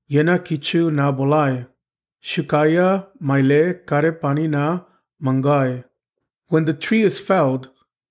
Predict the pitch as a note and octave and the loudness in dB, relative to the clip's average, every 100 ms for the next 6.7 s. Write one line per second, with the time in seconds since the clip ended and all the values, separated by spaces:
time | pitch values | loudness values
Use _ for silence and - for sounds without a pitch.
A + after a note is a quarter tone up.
0 | _ D3+ C3+ C#3 C#3+ D3+ D3 B2+ D#3 C#3 | _ -2 0 0 0 0 0 -2 -2 -2
1 | - - _ _ _ _ D#3+ C#3+ C#3 C#3 | -4 -20 _ _ _ _ 0 2 2 2
2 | B2+ D#3 D#3 B2+ A#2+ - - _ _ _ | 0 0 2 -2 -4 -12 -18 _ _ _
3 | _ _ - C#3 B2 A#2 C3+ C3+ B2+ - | _ _ -10 -8 -6 -4 -2 -2 -4 -6
4 | A#2+ B2 B2+ A#2 - _ _ _ - D#3 | -4 -4 -6 -10 -16 _ _ _ -4 0
5 | - G#3 G#3 F3+ E3+ E3 C#3+ D#3 D#3 C#3+ | 2 2 2 2 2 2 2 -2 -2 0
6 | D#3+ D#3 C#3+ C#3+ C#3 C3 | 0 0 0 -2 0 -2